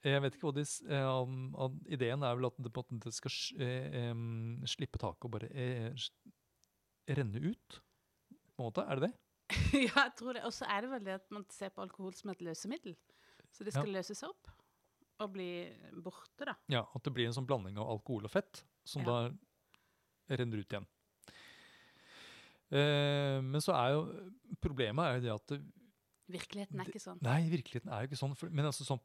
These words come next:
Speaker 1: på papiret så s-, så skal jo etanol,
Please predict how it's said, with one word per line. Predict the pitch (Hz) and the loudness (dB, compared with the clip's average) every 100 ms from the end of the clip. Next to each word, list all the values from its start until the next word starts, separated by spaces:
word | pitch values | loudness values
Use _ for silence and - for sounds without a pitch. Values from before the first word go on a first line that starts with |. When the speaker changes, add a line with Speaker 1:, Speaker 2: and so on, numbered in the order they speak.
| - | -6
Speaker 1:
på | 120 - | -8 -6
papiret | - 175 - - 117 98 107 170 | -6 -6 -6 -12 -10 -8 -4 -4
så | - | -6
s-, | - - - | -8 -10 -10
så | - 156 | -6 -6
skal | - 117 98 101 | 0 0 2 0
jo | 117 | -2
etanol, | 147 - 123 104 110 123 | -4 -6 -4 -2 0 -2